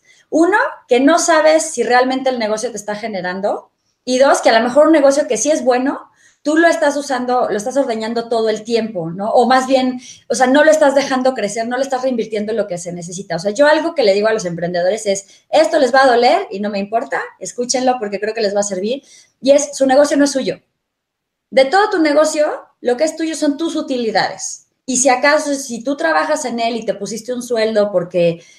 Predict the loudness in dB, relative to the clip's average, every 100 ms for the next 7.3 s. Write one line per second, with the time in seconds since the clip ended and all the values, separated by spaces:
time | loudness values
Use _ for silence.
0 | _ 2 2 2 2 4 4 2 -2 -4
1 | 0 0 -2 -8 -4 -2 -2 -4 -6 -2
2 | -2 -2 -4 -6 -12 _ _ _ -2 2
3 | 4 4 4 2 0 0 -2 0 0 2
4 | 0 -2 -4 -4 -2 0 2 0 0 -2
5 | -4 -8 _ _ 0 2 2 0 0 2
6 | 0 2 0 0 -4 -6 -6 -6 -8 -6
7 | -6 -6 -10